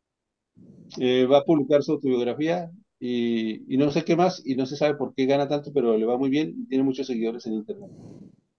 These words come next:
El segundo del mundo es Dar Man, Man con doble N. Tiene cuarenta y cinco millones de dólares de ganancias, ciento veinte millones de seguidores. ¿En qué? Su contenido es que bullying, racismo y desigualdad.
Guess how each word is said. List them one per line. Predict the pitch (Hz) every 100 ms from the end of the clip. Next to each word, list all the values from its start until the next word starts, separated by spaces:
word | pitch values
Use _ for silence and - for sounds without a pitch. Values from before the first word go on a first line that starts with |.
| _ _
El | - -
segundo | 156 185 202 202
del | 180
mundo | 165 175 175
es | 180 147
Dar | 180 202 190
Man, | 175 208 202 139 104 - _ _ _ _ _ _
Man | 139 151 160
con | 151 156
doble | 147 147 147 147
N. | 127 113 - _ _ _ _ -
Tiene | 147 170 165 151
cuarenta | - 151 143 139
y | 139
cinco | 175 170 175
millones | 160 143 151 147
de |
dólares | 139 147 139
de | 127
ganancias, | 123 135 143 165 156 -
ciento | - 147 139 151
veinte | 143 147
millones | 131 131 127
de |
seguidores. | 117 113 127 147 - _ _ _ _ _ _ _ _ _ _ -
¿En | 143 139
qué? | 175 185 190 185
Su | 175
contenido | 170 156 165 180
es | 180
que | - 170
bullying, | 135 165 196 185 175 143
racismo | 143 - 170 156 170
y |
desigualdad. | 147 139 127 123 127